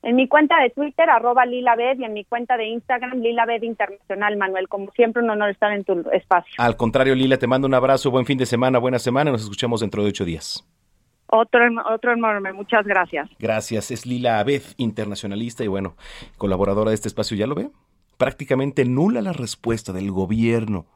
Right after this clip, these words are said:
Speaker 2: de nuestro país ante los acontecimientos allá en Colombia. De hecho, tenemos, eh, un audio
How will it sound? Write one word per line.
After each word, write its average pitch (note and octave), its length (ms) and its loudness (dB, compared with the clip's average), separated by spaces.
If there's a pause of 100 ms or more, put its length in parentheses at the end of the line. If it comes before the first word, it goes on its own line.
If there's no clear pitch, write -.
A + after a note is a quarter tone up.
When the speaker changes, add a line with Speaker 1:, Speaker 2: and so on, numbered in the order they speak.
(420)
Speaker 2:
de F#2+ 100 -2
nuestro F2+ 320 -2
país G2+ 480 -4 (340)
ante G#2+ 380 2
los G2 380 0
acontecimientos G#2 1500 -2 (520)
allá G#2 220 -2
en G#2+ 80 -2
Colombia. G2+ 380 2
De B2 160 4
hecho, A3+ 260 0
tenemos, F#3 540 -2 (400)
eh, A#2 300 4
un E3 180 6
audio A#2+ 420 4